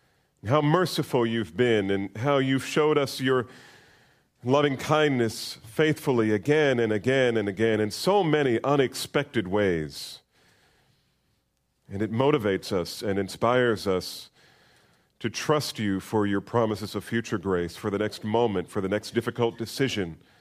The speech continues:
and for the next hard choice. And in everything, Father, we long to be glorifying to you. We long to represent you well.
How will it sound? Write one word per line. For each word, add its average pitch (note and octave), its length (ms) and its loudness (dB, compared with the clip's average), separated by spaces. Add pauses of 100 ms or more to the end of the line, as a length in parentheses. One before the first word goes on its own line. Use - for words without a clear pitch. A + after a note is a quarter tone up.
(1300)
and F#2 80 -12
for B2 120 0
the A2+ 80 2
next C3 200 2
hard C3+ 280 0
choice. - 920 -2 (1300)
And B2 100 2
in C#3 80 4
everything, D3 520 2
Father, G#2+ 280 0
we A2 220 0 (400)
long E3 400 2
to E3 100 -2
be C#3 140 0
glorifying C#3 680 2
to B2+ 120 -4
you. G2+ 220 0
We G#2 140 0
long D3 320 2
to D#3 120 0
represent B2+ 760 -2
you A#2 120 -2
well. F#2+ 540 -2